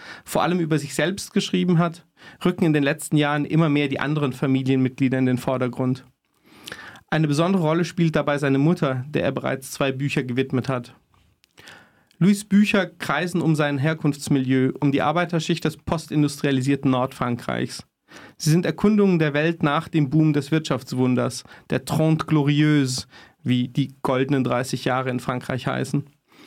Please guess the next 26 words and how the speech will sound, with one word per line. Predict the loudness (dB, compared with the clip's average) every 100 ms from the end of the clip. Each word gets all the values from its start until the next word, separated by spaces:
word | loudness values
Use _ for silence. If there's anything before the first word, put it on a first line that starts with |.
| -20 -20 -20 _
Mit | 0 0
dem | 0
Wegbrechen | -2 -2 -4 0 0
der | 2
Industrie | 2 0 -2 0 2 2
verschärfte | 0 0 -2 -2 -4
sich | -2 0
die | 0
sowieso | 0 0 0 2
schon | 0
stark | -2 -2 -4 0
männlich | 0 2 2 2
dominierte | 2 4 4 2 0
Kultur | -2 0 0 2
in |
diesen | 0 0 2
Milieus. | 2 2 2 0 -8 _ _ -20 -20 -18 -4 0
Louis | 2 2
konnte | 0 2
dies | 0 2
an | 0
seinem | 0 -2
Vater, | -2 -2 0 0 0
seinen | 2 0
Brüdern | 2 2 4 2 0
und | 0 -2